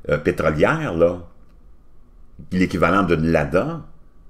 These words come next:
parce qu'ils viennent juste d'avoir accès à ça, puis de toute façon, t'as pas assez de minéraux,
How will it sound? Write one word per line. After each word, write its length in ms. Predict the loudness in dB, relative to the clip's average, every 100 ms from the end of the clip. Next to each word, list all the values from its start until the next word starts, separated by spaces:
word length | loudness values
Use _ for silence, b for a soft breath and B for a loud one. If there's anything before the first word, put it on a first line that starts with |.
| -20 -20 -20 -20 -20 -8
parce 160 | -4 -2
qu'ils 140 | 0
viennent 180 | 0 2
juste 240 | 0 4
d'avoir 320 | 4 6 4
accès 400 | 2 -4 -2 -2
à 80 | -2
ça, 440 | -4 -4 -4 -4 -10 -18 -18 -20 -20 -20 -20 -20 -20 -18 B B B
puis 100 | -14 -8
de 60 |
toute 100 | -6
façon, 240 | -4 -4 -4
t'as 80 | -6
pas 160 | -6
assez 220 | -6 -4
de 80 | -2
minéraux, 600 | -2 0 0 -2 -4 -6